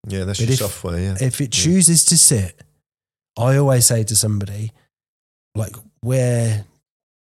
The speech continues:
Speaker 2: where did you get the belief from first? Before we enter a big argument about this, like, where do we get the belief from? From the, the, the supporting understanding of this thing.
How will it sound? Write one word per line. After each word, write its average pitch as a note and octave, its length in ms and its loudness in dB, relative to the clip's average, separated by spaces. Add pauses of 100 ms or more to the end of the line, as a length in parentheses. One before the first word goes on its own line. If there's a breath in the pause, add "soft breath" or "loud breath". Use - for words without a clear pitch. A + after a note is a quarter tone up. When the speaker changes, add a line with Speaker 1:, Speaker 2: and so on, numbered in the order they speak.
(200)
Speaker 2:
where A#2+ 160 -2
did A#2+ 160 -4
you A#2 60 -2
get A2+ 220 -6
the G2+ 60 -8
belief G#2+ 360 0
from F#2 300 -8
first? F#2 440 -10
Before D#3 320 -2
we G#3 160 2
enter D3+ 360 2
a C3 60 0
big C3 360 0
argument A#2 580 0
about G#2 420 -2
this, - 520 -6 (1300)
like, A2+ 360 -6 (360)
where B2 240 -2
do C#3+ 80 -2
we C3+ 100 2
get B2 140 -2
the A2 80 -6
belief A2+ 300 2
from? - 320 -8
From C#3 360 0 (100)
the, D#3 120 0
the, C#3 320 -2
the C#3+ 80 0
supporting D3+ 760 2
understanding B2+ 640 0
of G2+ 100 -6
this G2+ 240 -2
thing. G2 300 -10